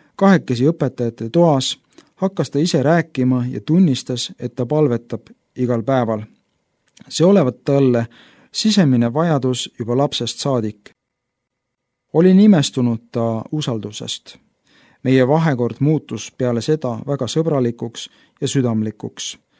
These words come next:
Sellest mehest poleks ma iialgi võinud arvata, et ta on palvetaja. Ei läinud mitte väga kaua aega mööda,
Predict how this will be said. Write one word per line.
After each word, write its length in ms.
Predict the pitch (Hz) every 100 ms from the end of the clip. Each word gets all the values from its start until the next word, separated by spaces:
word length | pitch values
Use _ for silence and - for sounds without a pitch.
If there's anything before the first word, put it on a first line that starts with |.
| _ _ _ -
Sellest 460 | - 214 175 -
mehest 420 | 170 180 131 - -
poleks 300 | 131 123 -
ma 100 | 120
iialgi 460 | 180 196 135 127
võinud 240 | 131 120 113
arvata, 540 | 147 165 139 - 127 120 _ -
et 140 | 123
ta 80 | 120
on 120 | 110 110
palvetaja. 560 | 123 113 - 113 110 110 _ _ _ _ _ _ _ _ _ _ _ _ _ _ -
Ei 140 | 147
läinud 300 | 196 262 220
mitte 320 | 180 185 165
väga 260 | 180 277 190
kaua 380 | 151 139 151 185
aega 200 | 143 147
mööda, 460 | 165 208 143 135